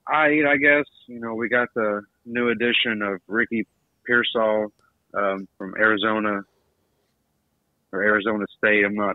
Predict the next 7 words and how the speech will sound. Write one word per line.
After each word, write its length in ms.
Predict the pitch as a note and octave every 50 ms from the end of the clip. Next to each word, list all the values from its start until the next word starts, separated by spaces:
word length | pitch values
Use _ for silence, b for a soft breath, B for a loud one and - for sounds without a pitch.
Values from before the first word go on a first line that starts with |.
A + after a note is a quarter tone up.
| - - -
sure. 380 | A2 G#2+ G#2 G2 F#2+ F#2 F2+ - _ _ _ _ _ _ _ _ _ _ _ _ _ _ _ _ _ _ _ _ _ _ _ _ _ _ _ _ _ _ _ _ _ _ _ _ _ _ _ -
So 80 | A#2+
hopefully 380 | G#2+ C3+ C#3+ B2+ B2+ B2+ B2 A#2+
the 100 | A2+ G#2+
wide 220 | G#2+ A2 A2+ A#2
receiver 380 | G#2+ G#2+ - - A#2 A2+ A2 A2+
group 240 | G2+ A2 A2+ A2